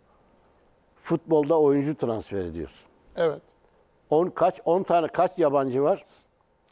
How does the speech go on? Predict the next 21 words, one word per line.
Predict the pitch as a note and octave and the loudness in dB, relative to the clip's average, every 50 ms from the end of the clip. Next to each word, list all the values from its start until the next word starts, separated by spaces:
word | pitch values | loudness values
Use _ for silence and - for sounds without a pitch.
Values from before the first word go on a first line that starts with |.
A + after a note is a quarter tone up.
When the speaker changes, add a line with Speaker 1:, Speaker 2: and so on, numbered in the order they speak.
| _ _ - | _ _ -4
Speaker 2:
On | G3 F#3 G3 F#3+ D#3 | -2 -2 -2 0 -4
dört. | D3 B2 - _ - - _ _ _ _ _ - | -6 -6 -6 _ -20 -20 _ _ _ _ _ -2
Speaker 1:
On | C#3+ D#3 F#3 G3 F3+ | 0 0 0 2 2
dört | E3+ D3+ - - | 0 0 0 0
tane | - D3 C#3+ D#3+ F3 | -2 0 0 2 4
yabancım | F3+ E3 D#3 D#3 D#3 D#3 D3+ C#3 D3 C3+ A#2 | 4 4 4 4 2 0 0 -2 -2 -2 -2
var. | A2+ G#2+ G#2 | -2 -4 -4
Geri | A2 B2+ D3 D#3 E3+ | 0 0 2 2 2
kalan | - D#3 D3+ D#3 F3 F3+ | 2 0 2 2 2 0
on | E3 E3+ E3+ F3 E3 | 0 0 0 0 0
beş | D#3 C#3+ - - | 0 -2 -2 -2
tane | D3+ C#3 C#3 D3 D3+ | -2 0 0 0 -2
de | F#3 | -2
Türk | - - - E3 C3+ - D3 | -4 -2 -4 -4 -4 -2 -2
var. | B2 A2+ A#2+ | -2 0 2
On | C3+ C#3+ C#3+ C3+ | 2 0 0 0
dört | C3+ C3 A#2 - | 0 -2 -2 0
tane | - B2+ B2+ B2+ C3+ D#3+ | -2 -2 0 -2 -2 -4
de | - | -4
Türk | - - D#3 C#3+ C3 - A#2 | -4 -4 -8 -8 -6 -4 -4
var. | G2 E2 | -4 -4